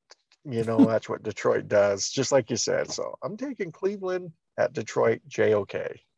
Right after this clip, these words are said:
Speaker 2: Prime matchup.
Speaker 1: <laughs>
Speaker 2: I,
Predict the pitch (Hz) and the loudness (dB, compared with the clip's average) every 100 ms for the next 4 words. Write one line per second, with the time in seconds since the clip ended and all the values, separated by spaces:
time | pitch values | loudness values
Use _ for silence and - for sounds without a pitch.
0 | _ 113 147 208 214 220 233 233 233 240 | _ 6 8 8 8 10 10 10 8 8
1 | 233 240 247 214 196 - 139 - _ _ | 10 8 8 6 4 4 0 -2 _ _
2 | _ - - - - - 220 - 214 - | _ -12 0 2 4 4 4 6 4 4
3 | 226 - - - - - _ _ - - | 0 0 -6 -4 -6 -8 _ _ -6 2
4 | 117 | 2